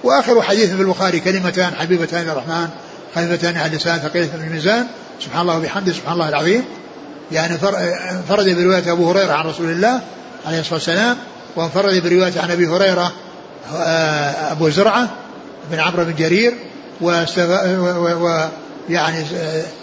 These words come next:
يعني، آه، انفرد برواية عن زرعة ع-، ع-، عمارة، وعن عمارة مح-، آه، محمد بن فضيل، ثم اتسع بعد محمد بن فضيل. الحاصل أن هذا التعليق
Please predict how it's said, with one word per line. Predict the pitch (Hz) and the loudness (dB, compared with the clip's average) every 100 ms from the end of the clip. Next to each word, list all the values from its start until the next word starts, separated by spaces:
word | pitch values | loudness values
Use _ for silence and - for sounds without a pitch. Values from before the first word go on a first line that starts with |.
| - - | -18 -8
يعني، | 165 160 165 160 | -2 0 0 0
آه، | 156 151 151 180 175 170 180 165 165 165 165 | 0 0 -2 -4 -4 -2 -2 -2 -4 -4 -6
انفرد | 156 196 180 165 | 0 2 2 4
برواية | 175 185 180 | 4 4 2
عن | 160 156 | -2 0
زرعة | 170 | 0
ع-، | 139 143 | 0 -2
ع-، | 170 143 170 160 147 | -2 -4 -4 -4 -4
عمارة، | 175 220 254 233 - - - - | 0 4 4 2 -2 -14 -12 -2
وعن | 170 165 170 | 0 2 0
عمارة | 165 190 196 170 | 0 2 2 0
مح-، | 147 - 180 170 175 185 - - - | -2 -4 -4 -4 -4 -6 -12 -16 -10
آه، | 180 165 160 165 160 | -4 -2 -2 -6 -6
محمد | 170 190 180 | -4 0 2
بن | 185 160 | 2 2
فضيل، | 180 214 247 240 - - - - | 2 4 2 -2 -12 -18 -6 -2
ثم | 247 | 0
اتسع | 208 214 214 196 175 | 2 2 2 2 2
بعد | 170 165 196 247 - - - 185 | 2 2 2 0 -6 -16 -16 -10
محمد | - 185 175 175 180 - - - | -4 -2 0 -2 -4 -16 -20 -6
بن | 202 196 151 | -2 0 0
فضيل. | 175 165 - - - - - - | 0 0 -4 -12 -18 -18 -18 -12
الحاصل | 165 196 247 202 | -4 0 2 4
أن | 208 202 185 185 180 175 156 | 2 2 0 0 0 0 0
هذا | 202 202 | 2 2
التعليق | 190 165 175 190 165 | 2 0 4 4 2